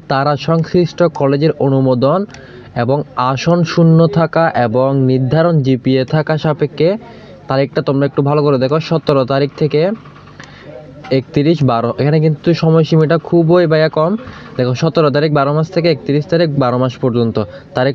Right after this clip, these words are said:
পর্যন্ত মাধ্যমিক, উচ্চ মাধ্যমিক শিক্ষা বোর্ডের বরিশালের ওয়েবসাইটের মাধ্যমে ভর্তি হতে পারবে। তো দেখো এখানে কি বলছে, শিক্ষা বোর্ড বরিশালের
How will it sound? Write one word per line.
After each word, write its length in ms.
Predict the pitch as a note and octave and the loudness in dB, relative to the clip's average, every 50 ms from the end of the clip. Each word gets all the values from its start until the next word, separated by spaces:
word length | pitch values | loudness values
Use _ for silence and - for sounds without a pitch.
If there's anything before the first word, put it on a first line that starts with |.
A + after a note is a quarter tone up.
| - | 0
পর্যন্ত 300 | D#3 D#3 D3 D#3 D#3 D3+ E3+ E3+ D3+ C3+ | 0 0 0 0 0 0 0 0 0 0
মাধ্যমিক, 500 | B2 A#2+ A#2+ D3 D3+ D3+ C#3+ D3+ D3+ - - - - - - - - - - - - - - - - - - - - - - B2 | -2 0 0 0 0 2 2 0 0 -4 -8 -20 -20 -20 -20 -20 -20 -20 -20 -20 -20 -20 -20 -20 -20 -20 -20 -20 -16 -8 -4 -4
উচ্চ 120 | C3 B2+ - D3+ C3+ B2+ | -4 -2 -2 -2 0 0
মাধ্যমিক 360 | B2+ A#2+ A#2+ C#3+ D3 D#3 D3 - | 0 0 0 0 0 0 -2 -2
শিক্ষা 220 | - D#3+ - D#3 C#3 C3 | -4 -2 0 0 0 2
বোর্ডের 240 | D3 D#3 D#3+ E3 D#3 C#3 | 2 2 2 2 0 0
বরিশালের 500 | C3 B2+ B2+ A#2+ - D#3 D3+ D#3+ F3+ G3+ A3 - - - - - - - | 2 2 0 0 0 0 2 2 2 0 0 -4 -12 -18 -18 -12 -4 0
ওয়েবসাইটের 500 | C3 C3 C#3 C3 - E3+ E3 D#3 D#3 D#3+ D3+ | 0 0 0 0 0 0 0 2 2 0 0
মাধ্যমে 260 | C#3+ C3 C#3 D#3+ E3 D3 D3 | 0 0 2 0 2 2 0
ভর্তি 180 | C#3+ - - B2+ | -2 0 0 0
হতে 120 | A#2+ A2+ B2 A#2 | 0 2 2 0
পারবে। 180 | A2+ G#2 A2 G#2 G#2+ | 0 0 -2 0 0
তো 40 | B2+ C3 C3 | 0 0 0
দেখো 140 | B2 - D3 C3+ | 0 0 0 0
এখানে 180 | C#3 C#3+ C#3 C#3+ | 0 0 0 0
কি 60 | D3 C#3 C3 | 0 0 0
বলছে, 200 | B2+ B2 - E3+ F#3 G#3+ - - - - - - - - - - - - | 0 0 0 -2 -2 -2 -4 -10 -20 -18 -14 -12 -12 -12 -12 -14 -8 -4
শিক্ষা 260 | - E3 - - D3+ C#3 C3 | -4 -2 -2 0 0 0 2
বোর্ড 140 | D3+ D#3+ D3 C#3 | 2 2 2 2
বরিশালের 640 | C3+ C3+ C3 B2+ A#2 - D#3 D#3 D3+ D#3+ E3 F3+ | 2 2 2 0 0 0 0 0 2 2 2 2